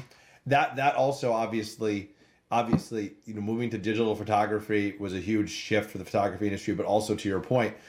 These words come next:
just this idea of the cloud and, and faster internet as well. So at what point did you decide you wanted to start your own business, and how did, and how,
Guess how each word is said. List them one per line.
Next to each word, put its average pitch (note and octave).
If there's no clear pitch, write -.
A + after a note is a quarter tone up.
just A2
this A2+
idea G#2+
of F#2
the F#2+
cloud G#2+
and, F#2+
and F#2+
faster G#2
internet G#2
as E2+
well. F#2+
So E3+
at D#3
what D3+
point F3+
did C#3+
you C#3
decide A#2+
you A2+
wanted A2+
to -
start G#2+
your G2+
own F#2+
business, G2
and F#2
how A2+
did, B2
and A2
how, A#2